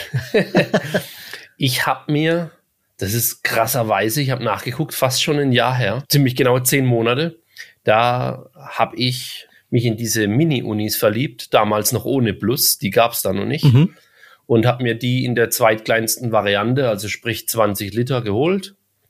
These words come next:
Speaker 1: Hab gedacht, ja mega, die kannst du an die Wand hängen. Die krieg ich im Braukeller problemlos unter, weil an die Wand hängen so kleine zwanzig Liter Tanks perfekt.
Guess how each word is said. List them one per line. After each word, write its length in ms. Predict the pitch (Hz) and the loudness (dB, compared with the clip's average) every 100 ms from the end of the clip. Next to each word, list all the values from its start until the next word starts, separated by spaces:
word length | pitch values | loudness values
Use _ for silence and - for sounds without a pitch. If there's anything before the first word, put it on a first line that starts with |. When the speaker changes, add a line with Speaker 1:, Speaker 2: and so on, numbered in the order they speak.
| _ | _
Speaker 1:
Hab 180 | - 110 | -4 -2
gedacht, 400 | 110 113 113 - _ | -2 -2 -4 -12 _
ja 120 | - 104 | -4 -2
mega, 400 | 104 120 143 127 | 0 0 2 0
die 80 | 113 | -2
kannst 300 | 110 107 - | -4 -4 -2
du 80 | |
an 120 | 104 101 | -2 -2
die 100 | 98 | 0
Wand 240 | 127 151 | 0 2
hängen. 380 | 156 151 165 165 _ _ _ _ _ _ _ _ - | 0 0 -4 -8 _ _ _ _ _ _ _ _ -6
Die 80 | 117 | -2
krieg 220 | 117 113 | 2 2
ich 80 | 101 | 0
im 120 | 104 | -4
Braukeller 500 | 110 107 104 117 107 | 2 2 2 0 -2
problemlos 920 | 113 104 113 113 110 110 104 - - _ - | -4 -4 0 0 2 0 0 -4 -10 _ 0
unter, 440 | 156 139 135 151 | 4 4 4 2
weil 240 | 113 104 107 | 2 2 2
an 140 | 107 | -2
die 80 | 98 | 0
Wand 240 | 104 110 | -2 0
hängen 300 | 117 113 113 | 0 -2 -2
so 160 | 110 110 | -4 -4
kleine 260 | 104 101 101 | 0 0 0
zwanzig 340 | - 104 101 | -2 -2 -4
Liter 240 | 101 107 104 | -4 -4 -2
Tanks 520 | 110 104 104 - - | -2 -2 -4 -8 -4
perfekt. 520 | 101 92 123 - - | -2 0 -2 -4 -14